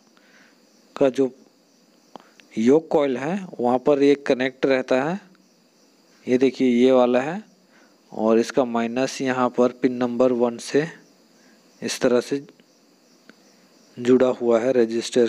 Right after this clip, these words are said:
के ज़रिए। तो आप उसको बहुत ही आसानी से ढूंढ सकते हो। यहाँ पर एक capacitor लगा रहता है, तो देखिए, यहाँ पर इस कैपेसिटर को हमें चेंज करना है।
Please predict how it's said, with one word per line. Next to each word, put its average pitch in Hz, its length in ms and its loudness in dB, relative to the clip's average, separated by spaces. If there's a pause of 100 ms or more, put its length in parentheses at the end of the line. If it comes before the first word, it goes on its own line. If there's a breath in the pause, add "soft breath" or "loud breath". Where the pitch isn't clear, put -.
(100)
के 120 200 2
ज़रिए। 113 420 0 (420 loud breath)
तो 135 100 2
आप 131 180 0
उसको 147 440 2
बहुत 135 320 -2
ही 170 80 6
आसानी 147 320 0
से 160 140 0
ढूंढ 139 260 -2
सकते 147 340 -2
हो। 156 180 2
यहाँ 135 340 2
पर 143 300 0 (520 loud breath)
एक 131 300 2
capacitor 127 720 0
लगा 123 300 2
रहता 120 280 -2
है, 139 160 -4 (720 loud breath)
तो 127 140 2
देखिए, 135 560 2 (600)
यहाँ 127 460 -2 (100)
पर 117 540 0 (640 loud breath)
इस 139 160 -2
कैपेसिटर 139 600 -2
को 165 200 2
हमें 143 260 0
चेंज 127 360 2
करना 117 320 -4
है। 117 200 -4